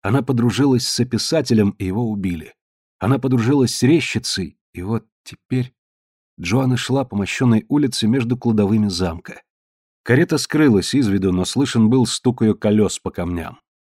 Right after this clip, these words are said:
По обеим сторонам от неё шли стаи охранники из службы хранителя, иногда прячась в нише, чтобы пропустить встречных. На её вопросы никто не отвечал. Может быть, никто из них не говорил по-самнорски. Джоанна чуть не заблудилась.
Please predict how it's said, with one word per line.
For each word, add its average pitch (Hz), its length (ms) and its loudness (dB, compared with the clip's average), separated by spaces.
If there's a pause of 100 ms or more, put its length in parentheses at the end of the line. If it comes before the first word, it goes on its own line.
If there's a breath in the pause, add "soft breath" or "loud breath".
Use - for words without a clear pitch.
(340)
По 190 100 -2
обеим 151 300 2
сторонам 127 560 2
от - 160 -8
неё 123 240 2
шли 123 240 2
стаи 123 480 0
охранники 120 640 0
из 104 120 -2
службы 107 360 0
хранителя, 98 680 -4 (440)
иногда 120 320 0
прячась 123 420 0
в 90 60 -8
нише, 123 260 0
чтобы 117 260 0
пропустить 104 480 -4
встречных. - 680 -6 (400)
На 104 160 0
её 120 160 6
вопросы 127 480 2
никто 127 420 4
не 113 140 4
отвечал. 101 580 -4 (380)
Может 104 200 -2
быть, 98 160 -4
никто 95 220 -2
из 92 120 0
них 98 180 0
не 104 100 0
говорил 95 380 0
по-самнорски. - 840 -8 (540)
Джоанна 131 400 2
чуть - 280 -4
не 110 120 4
заблудилась. 98 720 -2